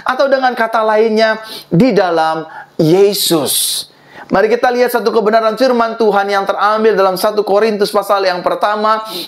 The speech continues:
ayatnya yang ketiga puluh. Satu Korintus pasal yang pertama, ayatnya yang ketiga puluh. Dikatakan demikian bagi kita semua. "Tetapi oleh Dia, kamu berada dalam Kristus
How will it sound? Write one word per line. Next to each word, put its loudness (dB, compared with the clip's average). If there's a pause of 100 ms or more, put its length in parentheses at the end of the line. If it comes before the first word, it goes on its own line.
(120)
ayatnya 0
yang 0
ketiga -2
puluh. 0 (240)
Satu -2
Korintus 0
pasal -2
yang -4
pertama, -2 (400)
ayatnya 0
yang 0
ketiga 0
puluh. 0
Dikatakan 0
demikian 2
bagi 0
kita -2
semua. 0 (400)
"Tetapi 0
oleh 2
Dia, 4 (880)
kamu 2
berada 2
dalam 0
Kristus 0